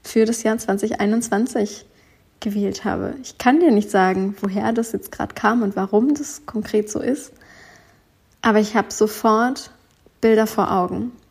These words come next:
Momente, in denen ich im Strandkorb saß, an der Ostseeküste,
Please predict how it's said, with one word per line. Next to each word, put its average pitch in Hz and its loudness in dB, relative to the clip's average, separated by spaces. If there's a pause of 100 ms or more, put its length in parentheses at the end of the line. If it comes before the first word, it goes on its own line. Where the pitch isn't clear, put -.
(500)
Momente, 233 6
in 208 2
denen 214 4
ich 208 -4
im 214 -2
Strandkorb 220 -2
saß, 196 0
an 208 -2
der 208 -2 (800)
Ostseeküste, 208 -2